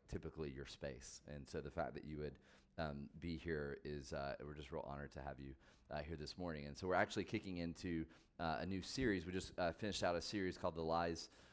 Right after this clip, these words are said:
um, That I Believe. You can go back and, and listen to that series, but, uh, we're in a new series,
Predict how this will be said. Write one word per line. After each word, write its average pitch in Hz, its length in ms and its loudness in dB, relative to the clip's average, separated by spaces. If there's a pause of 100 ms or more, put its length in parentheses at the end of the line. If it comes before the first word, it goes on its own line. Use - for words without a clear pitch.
(160)
um, 78 340 0
That 92 100 4
I 87 100 8
Believe. 98 420 4
You 110 60 0
can 92 120 -4
go 87 60 0
back 80 160 2
and, 78 240 -6
and 85 280 -4
listen 95 280 -4
to 87 40 0
that 80 160 2
series, 104 320 0
but, 85 260 4 (240)
uh, 90 200 4
we're 104 100 2
in 98 80 2
a 92 60 2
new 110 280 2
series, 80 680 0